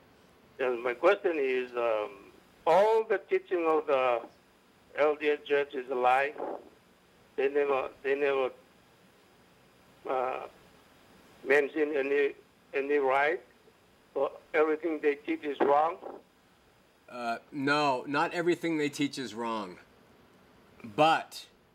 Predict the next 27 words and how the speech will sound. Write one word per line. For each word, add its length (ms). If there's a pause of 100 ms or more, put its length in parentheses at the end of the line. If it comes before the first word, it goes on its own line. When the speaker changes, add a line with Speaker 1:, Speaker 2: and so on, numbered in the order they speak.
(380)
Speaker 2:
the 140
fact 380
that 140
they 140
share 400
truth 560
doesn't 320
make 220
them 200
right. 440 (1000)
Speaker 1:
Yeah. 160 (800)
Speaker 2:
Does 1080
that 120
make 140
sense 320
to 100
you? 180 (800)
Speaker 1:
Makes 180
sense. 200 (500)
Speaker 2:
Yeah. 200 (500)
Speaker 1:
One 240
question 420
is. 180 (360)
Speaker 2:
Okay. 380 (1200)
Speaker 1:
You 100
remember 420
when 220